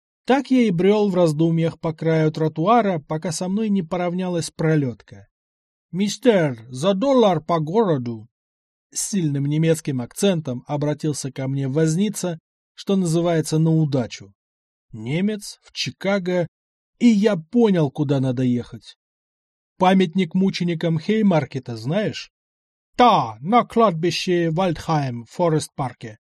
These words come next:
уже заинтересованно ответил извозчик. "Отвезу и подожду, не сомневайтесь. Но дорога не близкая, час туда, час обратно". Цену он, конечно, задрал. Наверняка туда можно было доехать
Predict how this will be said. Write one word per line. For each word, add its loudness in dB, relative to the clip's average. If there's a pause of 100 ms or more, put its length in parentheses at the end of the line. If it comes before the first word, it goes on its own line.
(400)
уже 0
заинтересованно -2
ответил -6
извозчик. -6 (420)
"Отвезу 0
и 0
подожду, -2
не -6
сомневайтесь. -2 (400)
Но -2
дорога 2
не 0
близкая, -2
час -8
туда, 2
час -6
обратно". -4 (720)
Цену 4
он, 2
конечно, -2
задрал. -2 (220)
Наверняка 0
туда 0
можно -2
было -2
доехать -4